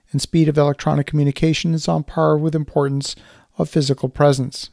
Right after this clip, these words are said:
And the fact is, you're always gonna need to meet with people who are more than driving distance away. There will always be people who are more than flying distance away. And even before the pandemic, I was routinely spending many hours a day in video conference meetings.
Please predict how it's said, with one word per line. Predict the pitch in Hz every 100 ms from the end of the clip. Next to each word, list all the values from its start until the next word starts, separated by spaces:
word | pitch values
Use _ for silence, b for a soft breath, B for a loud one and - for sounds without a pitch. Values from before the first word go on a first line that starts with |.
| _ -
And |
the | 160
fact | 175 165 -
is, | 160 151 - b b b _
you're | 175 -
always | 208 175 160 156
gonna | - 160 156
need | 151 143
to | 151
meet | 151 -
with | 170 151
people | 156 143 147 135
who | 160
are | 151
more | 147 143 151
than | 151
driving | 139 139 143 139
distance | 135 - 135
away. | 147 147 143 135 b b b b b _
There | 151 135
will | 143
always | - 143 135
be | 151 143
people | 151 147 147
who | 135
are | 151
more | 143 147
than | 147 151
flying | - 160 160
distance | 151 131 - 131
away. | 131 127 123 127 _ 170
And | 127 147
even | 131 135
before | 139 - 151
the | 151
pandemic, | - 165 160 165 139 135 - b b b b b
I | 165
was | 165 160
routinely | 170 - 170 156 151
spending | - 156 156 151
many | 147 147
hours | 143 147 160
a |
day | 147 139 131
in | 139
video | 139 139 139
conference | - 139 - 139 -
meetings. | 151 143 127 -